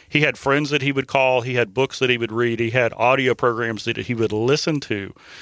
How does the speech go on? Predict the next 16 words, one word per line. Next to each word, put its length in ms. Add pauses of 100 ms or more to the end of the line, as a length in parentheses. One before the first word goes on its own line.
(280)
to 120
take 380
his 200
attitude 580
from 200
where 220
it 80
was 440
to 100
where 180
he 120
knew 280
it 100
needed 320
to 100
be. 360